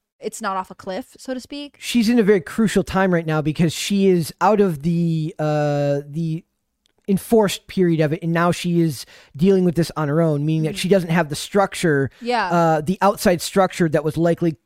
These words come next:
Speaker 2: giving her great, great help.
Speaker 1: Right. And,
Speaker 2: Uh,
Speaker 1: like,
Speaker 2: and
Speaker 1: she's, she was living in, like, a women's facility, and, like, I, have these people lived together before? Like,
Speaker 2: Yep.
Speaker 1: you know, there might be a lot of new freedoms that come with potential risk for someone who's in her position that
Speaker 2: Yeah.
Speaker 1: is, you know, pretty precar-,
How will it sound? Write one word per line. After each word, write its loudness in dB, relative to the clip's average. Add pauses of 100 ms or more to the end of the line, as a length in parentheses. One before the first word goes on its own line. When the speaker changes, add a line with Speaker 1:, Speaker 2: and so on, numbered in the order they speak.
(120)
Speaker 2:
giving 2
her -2
great, -2
great -4
help. -2 (180)
Speaker 1:
Right. -2
And, 0
Speaker 2:
Uh, 4
Speaker 1:
like, 0
Speaker 2:
and 0
Speaker 1:
she's, -4
she -10
was -10
living -4
in, -8
like, -8
a -8
women's -10
facility, -8
and, -10
like, -10 (360)
I, -4
have -6
these -10
people -8
lived -10
together -8
before? -8
Like, -8 (300)
Speaker 2:
Yep. -8
Speaker 1:
you -2
know, -2
there -2
might -4
be -10
a -2
lot -4
of -12
new -10
freedoms -8
that -12
come -14
with -12
potential -16
risk -18
for -16
someone -14
who's -16
in -18
her -16
position -10
that -4
Speaker 2:
Yeah. -4
Speaker 1:
is, -8
you -14
know, -12
pretty -14
precar-, -20